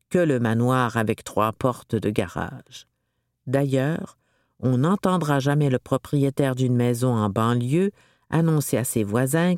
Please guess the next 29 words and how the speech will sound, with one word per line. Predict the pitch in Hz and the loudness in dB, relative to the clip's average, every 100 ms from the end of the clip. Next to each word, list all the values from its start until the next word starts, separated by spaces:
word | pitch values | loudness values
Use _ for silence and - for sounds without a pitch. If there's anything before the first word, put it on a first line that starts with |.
| - | -2
qu'il | - 120 | -2 0
va | 120 | 0
refaire | 107 139 151 147 131 | 0 -2 -2 -2 -2
la | 110 | -4
cuisine | - 147 143 151 175 170 165 _ _ _ - | -4 -2 0 2 2 0 -2 _ _ _ -2
ou | 165 | 0
le | 139 | 0
toit | 95 - 156 160 151 | -2 -4 -2 -2 -2
de | - 104 | -4 -6
son | - 143 131 | -2 0 0
logement. | 98 90 78 80 76 _ _ _ _ _ _ _ _ _ _ _ | 0 -4 -8 -10 -12 _ _ _ _ _ _ _ _ _ _ _
Lorsqu'il | 160 160 - 180 170 | -4 -4 -2 -2 0
est | |
question | 175 151 - - 165 175 | 0 -2 -2 -4 0 2
de | 131 | 2
la | 120 | 0
crise | - 165 151 | 0 -2 0
du | 120 | 0
logement, | 113 107 104 127 147 165 _ _ _ - | 0 0 0 0 0 -2 _ _ _ -4
on | 160 | 0
a | 175 | 2
donc | 160 165 226 | 0 0 -2
tendance | - 143 123 165 180 | 0 -2 0 -2 -2
à | 127 | -4
penser | - 113 104 - - 190 | -2 -2 -2 -4 -2 -2
au | 127 131 | 0 2
manque | 143 185 180 - | 2 2 -2 -2
d'appartements | 120 - 104 - 113 110 113 | -2 -2 -8 -2 0 0 0
locatifs, | 104 - - - 127 185 - _ | 0 -4 -8 -8 -4 -4 -6 _